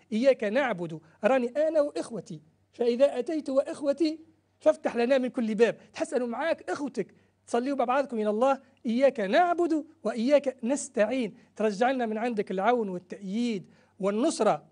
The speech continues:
يقول الله تبارك وتعالى: "هذا بيني وبين عبدي ولعبدي ما سأل"،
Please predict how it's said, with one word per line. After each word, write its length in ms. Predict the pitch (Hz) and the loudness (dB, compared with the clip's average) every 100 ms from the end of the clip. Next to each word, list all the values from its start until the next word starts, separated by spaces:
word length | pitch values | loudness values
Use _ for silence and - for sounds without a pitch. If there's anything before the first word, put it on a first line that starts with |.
| _ _ _ _ _ _ - | _ _ _ _ _ _ -2
يقول 280 | 208 262 240 | 0 2 2
الله 200 | 233 220 | 4 2
تبارك 360 | 220 220 214 | 2 -2 0
وتعالى: 400 | 214 214 208 226 | -2 0 2 4
"هذا 260 | 214 226 214 | 2 0 0
بيني 420 | 190 285 294 294 | 2 2 0 0
وبين 320 | 269 262 254 | 0 0 0
عبدي 540 | 240 233 214 202 214 214 _ _ - | 0 0 -2 -4 -6 -8 _ _ 2
ولعبدي 640 | 277 262 269 311 254 277 | 2 4 2 2 0 0
ما 140 | 285 | 2
سأل"، 480 | 277 277 302 277 | 2 2 2 2